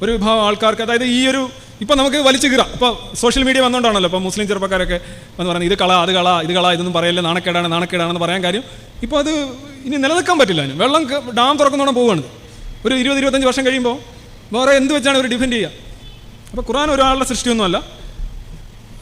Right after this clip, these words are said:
അതൊരു പ്രോസസ്സാണ് ഖുറാൻ. അതിൻ്റെ ക്രോഡീകരണം,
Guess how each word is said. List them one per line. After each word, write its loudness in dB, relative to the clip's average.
അതൊരു 2
പ്രോസസ്സാണ് 2
ഖുറാൻ. 2
അതിൻ്റെ -4
ക്രോഡീകരണം, 4